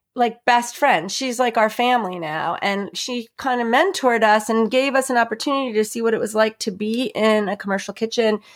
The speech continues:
see if we felt like we could handle it. Lear-, because I was saying to Ross all the time, like, "We could never have our own kitchen. Like, I don't even know what equipment we need. You know, how do we know how to organize it and set it up?"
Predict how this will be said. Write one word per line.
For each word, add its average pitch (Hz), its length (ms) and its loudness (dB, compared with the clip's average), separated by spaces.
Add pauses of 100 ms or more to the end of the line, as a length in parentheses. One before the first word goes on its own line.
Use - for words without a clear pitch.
(160)
see 262 460 0
if 226 200 0
we 220 340 0 (200)
felt 240 220 2
like 220 180 0
we 214 80 -4
could 220 160 0
handle 220 440 4
it. 220 260 4 (180)
Lear-, 247 240 2 (100)
because 262 280 -4
I - 100 2
was 277 140 0
saying 302 220 2
to 285 60 2
Ross 269 220 2
all 262 80 0
the 247 60 -2
time, 240 180 -2
like, 233 160 -6
"We 269 100 -8
could 277 140 -8
never 302 280 2
have 254 180 2
our 226 120 -2
own 220 140 0
kitchen. 226 320 -8
Like, 220 140 -8
I 247 100 0
don't 269 140 -4
even 240 240 -4
know 233 400 2 (320)
what 240 140 2
equipment 370 600 2
we 208 160 2
need. 170 460 -6
You 240 80 0
know, 226 220 2
how 254 200 4
do 302 120 0
we 294 120 -2
know 269 240 2
how 262 200 2
to 254 200 2 (360)
organize 277 640 4
it 202 100 -4
and 202 160 -4
set 262 180 -2
it 254 140 0
up?" 294 340 2